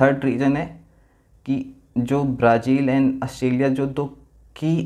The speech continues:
एक्सपोर्टर हैं आयरन ओर के, उन पे लास्ट ईयर कोविड और कुछ नेचुरल कैलेमिटीज की वजह से they are not able to export, but now they are in good condition to export the iron ore,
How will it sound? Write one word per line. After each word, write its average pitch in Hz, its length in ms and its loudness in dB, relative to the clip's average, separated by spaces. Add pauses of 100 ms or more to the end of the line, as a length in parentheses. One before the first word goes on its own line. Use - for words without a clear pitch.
(240)
एक्सपोर्टर 135 580 0
हैं 143 60 -2
आयरन 131 340 4
ओर 131 160 2
के, 127 180 -2 (220)
उन 131 260 6 (240)
पे 139 120 -4 (680)
लास्ट 110 420 0
ईयर 147 360 0 (160)
कोविड 131 380 2
और 131 160 4 (120)
कुछ 135 240 -10
नेचुरल 127 420 0
कैलेमिटीज 131 520 2
की 135 140 -12
वजह 131 180 0
से 147 240 -8 (360)
they 127 120 4
are 131 120 6
not 131 400 4
able 135 260 0 (140)
to 151 120 -4
export, 180 360 -8 (580)
but 131 240 2 (260)
now 127 280 6
they 139 160 4
are 131 100 2
in 135 160 6
good 135 220 2
condition 135 500 2 (240)
to 135 80 0 (140)
export 139 560 -4
the 139 80 2 (120)
iron 123 380 4
ore, 131 220 2